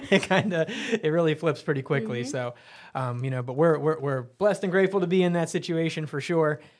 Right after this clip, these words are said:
Speaker 1: And, uh, you know, one of the things that we wanted to talk about today was something that we experience a lot, uh, this time of year. People get their capital, uh, expenses approved and they start trying to undertake large projects at their facility. One of the larger, excuse me, after I wipe my nose,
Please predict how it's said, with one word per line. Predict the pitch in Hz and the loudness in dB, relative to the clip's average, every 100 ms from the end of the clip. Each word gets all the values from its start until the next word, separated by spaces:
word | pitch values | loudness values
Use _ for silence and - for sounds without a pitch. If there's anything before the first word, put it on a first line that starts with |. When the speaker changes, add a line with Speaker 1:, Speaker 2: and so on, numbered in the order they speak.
| _ | _
Speaker 1:
And, | 135 139 139 135 | -8 -6 -6 -4
uh, | 127 123 | -4 -4
you | 151 | -4
know, | 143 | 0
one | 165 | 2
of | 190 | 2
the | 185 | 0
things | 185 160 170 143 | 0 -2 0 -2
that | 131 | -2
we | 139 | -2
wanted | 139 135 151 | -2 -4 -6
to | |
talk | 147 262 285 | -2 -2 -2
about | 143 131 | -6 -6
today | 127 131 135 | -6 -6 -6
was | 139 | -8
something | - 123 139 139 | -10 -12 -12 -12
that | 131 123 | -12 -12
we | 131 | -12
experience | 135 - 139 143 135 127 | -12 -10 -8 -8 -10 -12
a | |
lot, | 110 127 147 - - | -8 -4 -4 -6 -10
uh, | 135 | -10
this | 135 151 | -10 -10
time | 165 175 | -8 -8
of | 185 | -8
year. | 175 190 190 190 - _ _ | -4 -4 -4 -10 -20 _ _
People | 165 151 | -2 -2
get | 156 160 | -2 -2
their | 151 | -2
capital, | 160 165 165 165 160 165 - | -2 -2 0 -2 -2 -6 -10
uh, | 139 143 143 - | -8 -6 -8 -14
expenses | - - 165 165 143 | -10 -6 -4 -2 -4
approved | 135 170 175 151 | -4 -4 -4 -4
and | 127 | -8
they | 120 | -6
start | 151 139 | -4 -4
trying | 139 135 | -4 -6
to | 143 | -4
undertake | 143 135 143 139 | -6 -4 -6 -2
large | 139 143 143 | -2 -2 -2
projects | 139 139 143 143 | -2 -2 -4 -6
at | 131 | -6
their | 139 131 | -6 -6
facility. | 131 - 143 139 139 - _ _ - | -8 -4 -4 -4 -6 -10 _ _ -4
One | 208 | -2
of | 165 | -2
the | 147 | -2
larger, | 143 160 208 202 147 123 151 - _ _ - | -2 -2 -2 -2 -4 -8 -10 -14 _ _ -16
excuse | 127 | -12
me, | 123 131 | -10 -10
after | 120 | -10
I | 113 | -10
wipe | 123 139 | -8 -8
my | 127 113 | -10 -10
nose, | 120 139 113 | -12 -10 -12